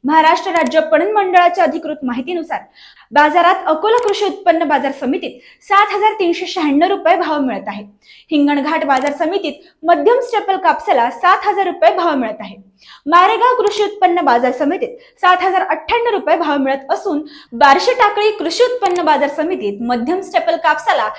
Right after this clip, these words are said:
सात हजार चारशे एकवीस रुपये भाव मिळत आहे. एकंदरीत हमी भावादरम्यान जरी कापसाला भाव मिळत असला, तरी अपेक्षित दर शेतकऱ्यांच्या कापसाला बाजारात मिळताना दिसत नाहीये.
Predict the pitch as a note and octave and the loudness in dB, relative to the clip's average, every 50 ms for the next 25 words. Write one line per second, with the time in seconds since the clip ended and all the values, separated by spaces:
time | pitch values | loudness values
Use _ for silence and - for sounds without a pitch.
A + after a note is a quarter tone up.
0 | - - - _ - G#4 G#4+ G#4+ G#4+ G#4+ F4 G#4 G#4+ G#4 G#4 G#4 F4+ E4+ E4 - | -14 -20 -20 _ 2 4 4 4 2 0 0 0 0 0 2 2 0 0 0 -2
1 | F#4+ - C#4+ C#4+ - D4+ G4 A4 - F#4 - - C4 C4+ C4 D#4 E4 F#4 F4 C#4+ | -6 -6 -6 -6 -4 -4 -6 -4 -4 -6 -6 -4 -4 -2 -2 0 2 2 2 2
2 | A#3+ G#3 F#3 - G#3+ G3+ G3 - - _ _ _ - D#4 E4+ - - B4+ B4+ G#4 | 0 -2 -6 -8 -10 -12 -12 -16 -20 _ _ _ -8 -8 -4 -2 -2 -2 2 2
3 | D4+ A#3+ B3 C4+ - - - - D#4+ D#4 F4+ F#4+ G4 F4+ F#4+ F4+ F4+ D#4+ B3+ C#4 | 2 2 0 -2 -6 -12 -8 -4 -2 -2 0 0 0 0 2 2 2 2 2 0
4 | C#4 D4 D#4 D#4+ E4+ F4+ C4+ D4 D4 G4 - F#4+ E4+ E4 - G4 E4+ E4+ D4 - | 0 0 -2 0 0 0 0 0 0 0 0 -2 -2 -2 -2 -2 -2 0 -2 -2
5 | - D4 C#4+ D#4 D#4 D4 C#4 C#4 C#4+ D4 - - C#4+ E4+ F4 - E4+ A#3 G3 A3 | 0 2 2 2 2 -2 -4 -4 -4 -6 -6 -6 -6 -6 -4 -4 -4 -2 -2 -2
6 | C4 - - - - - F4+ G4+ G4+ - - C#4 - - F4+ F4 - - A4+ D#4 | -4 -6 -10 -18 -4 -2 0 0 0 0 -2 -4 -4 -4 -6 -6 -2 -2 -2 0
7 | A#3+ C#4 B3+ A3+ C#4+ E4+ - G4 D4+ C4 - F#4+ G4+ G#4+ A4 G4+ A4+ G#4+ F#4+ F4+ | 0 0 0 0 -2 -2 -4 -4 -6 -2 0 0 0 0 0 -2 -2 -2 -2 -2
8 | - - F#4+ C#4 A#3 A#3 B3+ A3+ C4+ B3+ B3+ C4+ C#4 C#4 D#4 D#4+ D#4+ D4 C#4 D4+ | -2 -2 0 2 2 2 2 2 0 0 0 0 0 0 0 0 -2 -2 -2 -2
9 | D4+ - G4+ F#4+ C4 A#3 D4+ C#4+ F4+ G#4 G#4 G#4 - - G#3+ G3+ G3+ A3 G#3 G3+ | -2 -2 -2 -2 -2 -2 -4 -2 -2 -2 0 -2 -2 -2 -6 -12 -12 -12 -12 -12